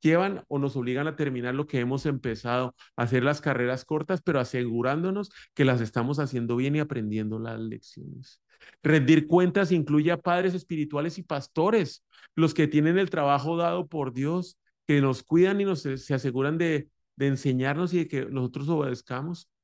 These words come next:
porque quieren que nosotros crezcamos hasta llegar a ser esa persona que agrada a Dios y se lleva bien y ama a las personas con quienes rodeamos y podemos ser esa luz para los que no conocen a Cristo. No sé si se da cuenta que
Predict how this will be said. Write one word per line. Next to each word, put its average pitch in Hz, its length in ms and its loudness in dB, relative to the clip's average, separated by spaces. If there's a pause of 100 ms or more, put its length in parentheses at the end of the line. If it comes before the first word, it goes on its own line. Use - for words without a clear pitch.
(100)
porque 135 260 -4
quieren 135 260 0
que 165 100 0
nosotros 131 420 -4
crezcamos 131 760 -6
hasta 127 320 -8
llegar 117 320 -4
a 135 80 -6
ser 139 160 -8
esa 143 180 -4
persona 131 640 -8 (420)
que 139 120 0
agrada 120 420 2
a 131 60 2
Dios 160 400 -2 (160)
y 147 80 0
se 135 180 2
lleva 143 400 2
bien 160 360 -2 (200)
y 135 220 4
ama 208 400 4
a 151 40 0
las 135 220 -2
personas 127 640 -6
con 135 140 -6
quienes 123 320 -4
rodeamos 120 480 -2 (200)
y 160 100 4
podemos 123 420 2
ser 143 140 4
esa 139 180 0
luz 139 220 -2
para 143 200 -4
los 123 140 -6
que 107 140 -12
no 104 140 -10
conocen 113 440 -10
a 113 80 -12
Cristo. - 380 -18 (720)
No 120 100 -2
sé 135 140 -2
si 151 100 -2
se 143 120 0
da 117 200 -2
cuenta 135 340 -6
que 139 220 -6